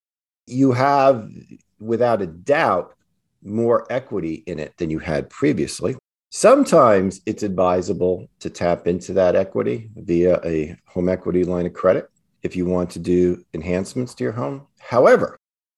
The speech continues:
one of the ways in which the government is going to deal with inflation is by raising interest rates. The Fed has already suggested they might do it as many times as four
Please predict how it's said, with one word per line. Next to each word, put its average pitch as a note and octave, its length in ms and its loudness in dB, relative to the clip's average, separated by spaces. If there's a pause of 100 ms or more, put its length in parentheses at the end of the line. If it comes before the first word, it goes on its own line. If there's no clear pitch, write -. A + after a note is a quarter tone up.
(120)
one C3+ 260 4
of D#3+ 120 6
the C3 120 8
ways A2+ 440 6
in G2 180 -4
which F#2 200 -4
the - 80 -8
government F#2 680 0
is E2 120 -6
going E2 320 -2
to D2+ 140 -10
deal E2+ 240 0
with D2+ 140 -8
inflation A2 580 -2 (520)
is F#2 340 2
by - 220 2
raising E2 400 0
interest - 300 -16
rates. - 400 -16 (120)
The - 80 -14
Fed F#2 240 2
has F2 140 0
already F2 240 0
suggested D#2 520 -4
they D2+ 80 -4
might D2+ 260 -8
do D#2+ 140 -2
it D2 40 -6
as C#2 140 -14
many B1+ 280 -12 (120)
times C2+ 340 -10
as C#2+ 80 -16
four - 460 0